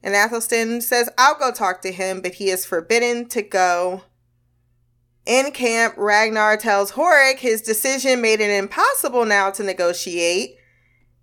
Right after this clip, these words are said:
that the arm ring, armband was a sign of good faith.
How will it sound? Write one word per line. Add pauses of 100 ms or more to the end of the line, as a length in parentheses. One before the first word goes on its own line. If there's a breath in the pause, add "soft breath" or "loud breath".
(120)
that
the
arm
ring,
armband
was
a
sign
of
good
faith.